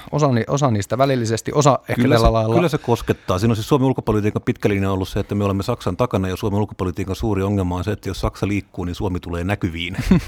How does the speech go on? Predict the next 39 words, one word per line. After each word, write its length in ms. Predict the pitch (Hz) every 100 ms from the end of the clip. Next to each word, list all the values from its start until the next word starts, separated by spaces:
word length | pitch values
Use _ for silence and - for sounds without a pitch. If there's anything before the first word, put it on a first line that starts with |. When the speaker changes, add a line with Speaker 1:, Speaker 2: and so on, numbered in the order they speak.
| -
Speaker 2:
Ja, 120 | 104 92
tota, 320 | 87 - 92
nyt 160 | 113
näyttää 360 | 104 98 - 104
siltä, 280 | 107 98 90
että 100 | -
Saksa 260 | 107 - - - - - -
vähän 180 | 160 131
liikahtaa, 360 | 127 - 98
vai 120 | 107
liikahtaako? 520 | 151 - - - - - 127
Speaker 1:
No, 160 | 123 -
en, 180 | 147 -
en, 300 | 156 151 147 -
ulkopolitiikasta 720 | 196 165 - 110 101 104 -
en 180 | 127 117 - -
suoraan 300 | 113 107 104
sanoen 200 | 110 101
ajatellut 300 | 104 110 -
kommentoida 420 | 123 113 104 104
muuta 260 | 113 123 113
kuin, 120 | 110
että 160 | 107 113
varmaan 280 | 117 117 120
tietynlaista 480 | 127 127 117 101 -
jatkuvuutta 520 | 113 - 101 90 -
siellä 200 | 95 92
tulee, 260 | 92 90 92 _ -
ää, 380 | 101 78 90 - - -
niin 120 | 98
kuin, 180 | 92 85 - - -
tulee 160 | - 104
olemaan 220 | 98 95
se 140 | - - _ _ _
pelin 220 | 127 117
henki. 340 | 98 107 120 170 - - - - - - -
Siellä 260 | 131 131
heti 220 | 127 139
korostettiin 840 | 127 135 127 - 117 _ 110 104